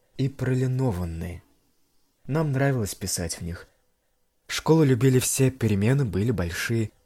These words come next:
мы успевали набегаться. Мы со своей учительницей часто посещали военный госпиталь, но туда брали только тех, у кого за неделю не было троек. Вот и старались мы подтянуться, ведь пойти хотелось всем. В госпитале лежали раненые солдаты.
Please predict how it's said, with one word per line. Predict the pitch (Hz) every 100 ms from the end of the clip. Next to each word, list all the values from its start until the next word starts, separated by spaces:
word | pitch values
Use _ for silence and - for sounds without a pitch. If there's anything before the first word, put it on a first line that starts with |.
| _ -
мы | 123
успевали | 147 - 113 110 113
набегаться. | 98 95 98 90 92 - 92 - - - - _
Мы | 117
со | 143 127
своей | - 135
учительницей | 127 - 147 - 104 - 92
часто | - 143 -
посещали | 98 110 101 - 107 95
военный | 95 92 87
госпиталь, | 82 90 - - 85 82 - - - -
но | 113 131
туда | 131 120 131
брали | 123 127 131
только | 131 120 131
тех, | - 165 - - -
у | -
кого | 113 113
за | 120 113
неделю | 110 117 120
не | 104
было | 101 101
троек. | 92 - 90 85 - _ _ _
Вот | - 180
и | 202
старались | - 123 131 156
мы | 151
подтянуться, | 147 143 - 135 139 135 - 95
ведь | 104 117 -
пойти | - 127 123
хотелось | 123 113 127 123
всем. | - - 135 143 _ _ _ _
В | 104
госпитале | 101 160 - 120 101
лежали | 95 95 123
раненые | 120 123 127 123
солдаты. | 123 123 120 117 - 98